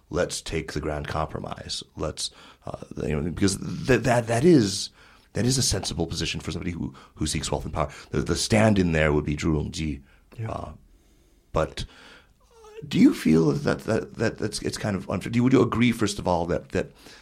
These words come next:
Speaker 1: there's this conflation of activist, dissident, and intellectual in the minds of a lot of, say, journalists today?
Speaker 2: Yeah, I think it's true. And I think, you know, the, the truth is the, the, the intellectuals who become sort of spokesmen or, or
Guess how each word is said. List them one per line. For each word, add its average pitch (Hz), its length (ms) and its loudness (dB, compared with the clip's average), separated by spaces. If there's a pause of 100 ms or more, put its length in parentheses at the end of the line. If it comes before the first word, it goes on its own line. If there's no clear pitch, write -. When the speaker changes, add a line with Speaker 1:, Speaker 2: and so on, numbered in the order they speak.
(120)
Speaker 1:
there's 87 220 2
this - 140 -2
conflation 80 640 -2
of - 400 -8
activist, 85 480 -4
dissident, 82 440 -4
and 85 140 -6
intellectual 73 600 -6
in - 80 -8
the - 40 -14 (340)
minds 73 220 0
of - 60 -8
a - 60 -4
lot - 160 -4
of, - 100 -8
say, - 200 -6
journalists - 680 -4
today? - 180 -16 (1040)
Speaker 2:
Yeah, 254 320 6
I 139 160 6
think 208 240 2
it's 175 200 2 (100)
true. 151 360 10
And 160 200 4
I 156 100 6
think, 160 220 2 (240)
you 165 100 2
know, 151 300 4
the, - 380 -4 (120)
the 160 120 0
truth 160 420 2
is 143 220 4
the, 147 220 4
the, 131 260 0
the 135 240 -2
intellectuals 147 880 4
who 131 140 2
become 139 760 2 (540)
sort 135 260 4
of 123 80 0
spokesmen 139 800 4
or, 123 400 4
or 120 520 2